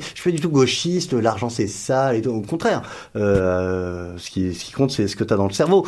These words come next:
Puis si t'as un beau cerveau et que t'as des moyens, euh, <laughs> pour, euh, incarner ce que t'es, ça va très bien. Donc moi, je, vraiment, je me bats pour, euh, euh, bah voilà, pour prendre un petit gars,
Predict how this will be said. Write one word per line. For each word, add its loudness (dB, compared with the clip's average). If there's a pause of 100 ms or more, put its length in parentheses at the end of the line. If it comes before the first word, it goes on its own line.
(160)
Puis -10
si -10
t'as 2
un 0
beau 2
cerveau 2
et 0
que -10
t'as 0
des 2
moyens, 2
euh, 4 (580)
<laughs> -6
pour, 2
euh, 0 (320)
incarner 6
ce -6
que 2
t'es, 2 (120)
ça 0
va 6
très 0
bien. 0 (220)
Donc -4
moi, 4
je, 0
vraiment, 2
je -4
me 4
bats 2
pour, 2
euh, 2 (300)
euh, 0 (800)
bah -2
voilà, 2
pour -10
prendre 0
un 2
petit -6
gars, 2